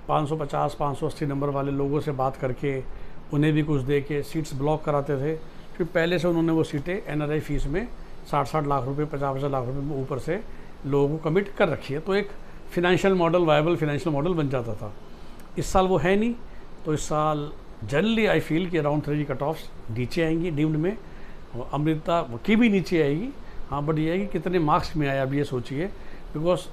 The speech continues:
दूसरा problem हो गई है कि around two to three upgrade हो रहा है, तो वरना नए बच्चे आते हैं। देखिए, दो rule हो गए change ना, हाँ, फ़ायदा हो जाता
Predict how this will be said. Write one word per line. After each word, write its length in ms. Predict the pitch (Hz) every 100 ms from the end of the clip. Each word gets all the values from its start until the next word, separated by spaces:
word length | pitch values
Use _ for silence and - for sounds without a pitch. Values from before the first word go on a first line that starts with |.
| - 120
दूसरा 300 | 143 165 202
problem 360 | 190 170 185
हो 120 | 170 165
गई 100 | 190
है 80 |
कि 100 | 214
around 240 | 175 160 165
two 100 | 170
to 180 | 175 160
three 120 | -
upgrade 400 | 151 143 139 143
हो 120 | 117 107
रहा 100 | 101
है, 80 | - - - - - -
तो 60 | 139
वरना 380 | 139 160 185 190
नए 220 | 151 202 226
बच्चे 280 | 190 -
आते 200 | 143 117
हैं। 60 | 147
देखिए, 200 | 160 185
दो 340 | 139 120 214
rule 200 | 226 214
हो 80 | 156
गए 100 | 151
change 280 | 147 143 143
ना, 220 | 185 147 - - - - -
हाँ, 320 | 120 123 127 - - - - - - - - -
फ़ायदा 280 | 170 196
हो 200 | 208 180
जाता 460 | 180 185 190 196